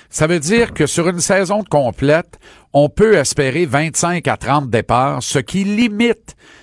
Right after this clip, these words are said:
le nombre de, de, de, de, de départs à Price à un maximum de cinquante-sept,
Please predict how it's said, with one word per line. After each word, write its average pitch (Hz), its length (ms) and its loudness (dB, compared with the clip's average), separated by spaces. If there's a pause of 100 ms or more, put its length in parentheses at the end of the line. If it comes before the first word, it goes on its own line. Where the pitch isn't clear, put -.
(160)
le 127 140 2
nombre 165 340 0
de, 123 140 -2
de, 120 360 -2
de, 117 220 2
de, 110 180 -8
de 113 320 0
départs 151 460 2
à 113 80 -2
Price 151 640 0
à 120 140 0
un 120 100 -2
maximum 170 640 -2
de 127 80 0
cinquante-sept, 127 760 -2